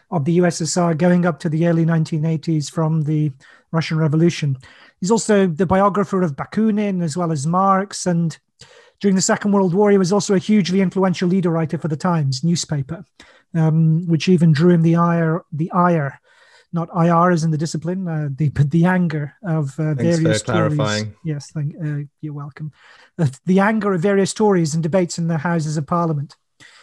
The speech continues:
Speaker 1: Um, he'd also been a British diplomat, um, during the Paris peace treaties, the negotiations leading to the Paris peace treaties that brought the First World War to an end, and had been stationed as a diplomat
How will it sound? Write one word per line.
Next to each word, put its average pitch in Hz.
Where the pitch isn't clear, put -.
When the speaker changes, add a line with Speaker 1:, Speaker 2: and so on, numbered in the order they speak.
Speaker 1:
Um, 175
he'd 190
also 226
been 196
a 185
British 185
diplomat, 214
um, 170
during 175
the 170
Paris -
peace 202
treaties, 202
the 175
negotiations 170
leading 190
to 170
the 165
Paris 175
peace 185
treaties 185
that 165
brought 165
the 147
First 175
World 156
War 170
to -
an 151
end, 196
and 175
had 175
been 175
stationed 175
as 151
a 156
diplomat 160